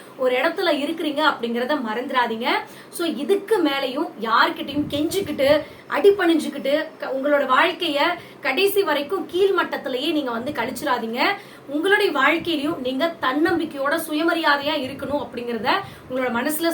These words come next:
ஸ்ட்ராங்கா பதிய வச்சுக்கோங்க. இந்த வீடியோ கண்டிப்பா உங்க எல்லாருடைய வாழ்க்கையிலுமே ஒரு சின்ன மாற்றத்தையாவது கொடுத்திருக்கு அப்படின்னா, மறக்காம கமெண்ட் பண்ணுங்க.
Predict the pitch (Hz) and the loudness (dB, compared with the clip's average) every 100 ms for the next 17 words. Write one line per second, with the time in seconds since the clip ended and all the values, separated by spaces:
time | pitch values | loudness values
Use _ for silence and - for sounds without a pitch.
0 | - 247 269 285 302 254 277 262 247 - | -2 -2 0 2 0 -2 -4 -6 -8 -6
1 | 226 240 330 349 - - 262 294 269 214 | -4 -2 -2 -2 -10 -12 -2 0 0 -2
2 | 320 339 359 - 269 294 349 349 359 294 | -2 0 -2 -2 -4 0 0 0 -2 0
3 | 247 277 370 370 349 311 262 302 349 349 | -2 2 4 4 0 0 2 2 0 -4
4 | 285 277 320 254 208 359 381 403 277 233 | -4 -2 -4 -4 -6 -4 0 0 0 0
5 | 285 339 330 294 277 320 302 311 - - | -2 -4 -6 0 0 0 -2 -4 -6 -6
6 | 208 190 226 214 220 311 330 - - - | -2 -2 -2 -2 0 0 -2 -14 -20 -8
7 | 226 254 330 330 302 320 247 240 254 226 | 2 4 4 2 2 2 -2 -6 -6 -6
8 | 220 269 392 | -2 0 0